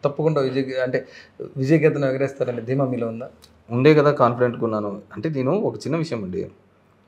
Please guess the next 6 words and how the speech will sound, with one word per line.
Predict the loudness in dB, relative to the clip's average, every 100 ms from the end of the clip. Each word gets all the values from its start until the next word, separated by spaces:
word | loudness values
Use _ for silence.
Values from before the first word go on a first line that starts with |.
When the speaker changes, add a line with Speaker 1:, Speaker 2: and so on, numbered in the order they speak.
| _ _ _ _ _ -2
Speaker 2:
నేను | 2
మంచి | 2 0 -2
చేశాను, | -6 -6 -10 -10 _ _ _ _ _ -10
జనంతో | -4 -4 0 -2
ఉన్నాను. | -2 -8 -14 _ _ _ _ _ _ _ _ _ _ _ _ _ _ _ _ _ _ _ _
రేపొద్దున | 2 2 2 2 0 -2